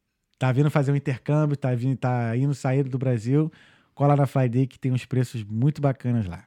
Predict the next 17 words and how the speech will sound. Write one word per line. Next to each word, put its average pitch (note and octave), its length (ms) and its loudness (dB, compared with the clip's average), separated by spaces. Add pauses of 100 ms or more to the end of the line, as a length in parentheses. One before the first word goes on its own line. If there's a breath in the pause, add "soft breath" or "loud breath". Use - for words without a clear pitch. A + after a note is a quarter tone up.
(460 loud breath)
E C#3 80 -6
também, G#3 380 0
né, B3+ 100 -4
eles A3 160 -4
também E3+ 320 -4
trabalham D3 340 -2
com C#3+ 140 -8
pacote C#3+ 400 -6
de E3+ 80 -4
viagem, F#3 400 0
seguros, E3 560 0
cruzeiros D3 640 -4
e C#3 60 -4
roteiros A2+ 680 -6
de G#2+ 80 -12
viagem. G2 500 -10
Então, C#3+ 300 -4